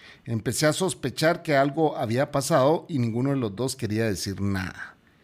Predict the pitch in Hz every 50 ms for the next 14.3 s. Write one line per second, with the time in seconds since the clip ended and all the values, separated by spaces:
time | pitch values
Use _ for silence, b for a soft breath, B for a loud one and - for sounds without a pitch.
0 | b b b b b b b 131 113 107 113 123 127 123 127 143 139 127 120 113
1 | - - 117 110 - 127 117 - - 135 - 151 151 151 139 139 156 170 190 180
2 | - - - - - 117 104 107 110 113 117 113 113 107 - - 101 87 - 123
3 | 127 135 160 175 180 175 - - 120 - - 107 101 104 110 104 90 - - -
4 | - _ _ B B B B B B B B B 107 113 117 135 135 117 110 98
5 | 110 123 120 131 147 143 143 117 98 - - 117 127 131 127 127 120 107 107 110
6 | 101 92 87 87 85 B B B B B B B B _ _ _ _ _ _ -
7 | 107 101 - - 117 117 120 110 110 - - 117 110 104 - - 107 107 107 101
8 | - - 110 95 98 98 - - 95 90 76 64 - - - - - - - -
9 | - - _ _ _ _ _ b b b b b b b b b b b 113 127
10 | 139 143 165 170 185 185 170 165 156 - 185 180 175 175 175 170 - 180 175 156
11 | 117 - 113 110 101 - 123 123 - - - - 113 - - - 127 123 107 101
12 | - - - _ _ _ - - 113 110 104 - - 123 123 131 151 165 160 180
13 | 175 185 180 170 175 - - - 120 110 110 113 107 - 131 120 123 - 127 107
14 | 95 - - - -